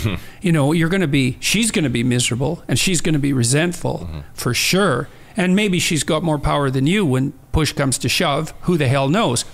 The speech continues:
Speaker 2: Women aren't that easy to oppress. And so they have their own bag of tricks, that's for sure. And so,
Speaker 1: <laughs>
Speaker 2: but at minimum, you're gonna be setting yourself up for a loveless relationship based on mutual suspicion.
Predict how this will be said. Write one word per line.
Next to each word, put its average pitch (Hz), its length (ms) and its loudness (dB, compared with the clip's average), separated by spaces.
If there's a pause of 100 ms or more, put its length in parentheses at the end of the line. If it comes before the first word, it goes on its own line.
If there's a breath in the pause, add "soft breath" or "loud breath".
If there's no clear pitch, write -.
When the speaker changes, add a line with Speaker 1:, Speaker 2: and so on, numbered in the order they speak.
Speaker 2:
Women 165 260 2
aren't 151 220 0
that 175 260 0
easy 143 280 0
to 139 220 -2
oppress. 135 540 -2 (400 loud breath)
And 147 160 2
so 143 220 0
they 156 140 2
have 156 180 0
their 143 160 2
own 170 260 2
bag 139 300 0
of 120 80 -6
tricks, - 400 -2
that's 151 400 -2
for 139 120 -4
sure. 156 440 0 (420 loud breath)
And 143 160 2
so, 165 360 0 (180 loud breath)
Speaker 1:
<laughs> - 180 -10
Speaker 2:
but 175 220 0
at 160 200 -2
minimum, 151 600 4 (480 loud breath)
you're 156 160 2
gonna 175 160 2
be 131 140 0
setting 175 320 0
yourself 143 440 0
up 160 200 -4
for 151 120 -2
a 131 60 2
loveless 160 600 2
relationship 139 760 0
based 156 340 0
on 143 200 2
mutual 156 400 0
suspicion. - 680 0